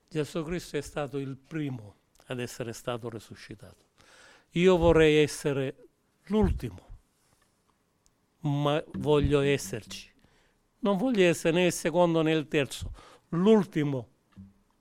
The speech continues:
ma ci voglio essere. Ci dobbiamo essere tutti quanti noi. Questa è la nostra meta futura finale,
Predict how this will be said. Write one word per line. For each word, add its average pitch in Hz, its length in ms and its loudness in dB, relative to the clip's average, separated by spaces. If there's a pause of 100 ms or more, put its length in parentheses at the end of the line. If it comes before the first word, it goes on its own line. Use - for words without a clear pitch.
(160)
ma 135 180 -4
ci - 240 -4
voglio 139 500 0
essere. - 580 -8 (440)
Ci - 180 -2
dobbiamo 190 540 4
essere 165 640 2
tutti 143 300 -8
quanti 127 380 -6
noi. 113 360 -12 (1900)
Questa 214 380 -2
è 139 60 0
la 131 160 -2
nostra 139 480 -4
meta 131 480 -6
futura 123 520 -8 (300)
finale, 117 800 -10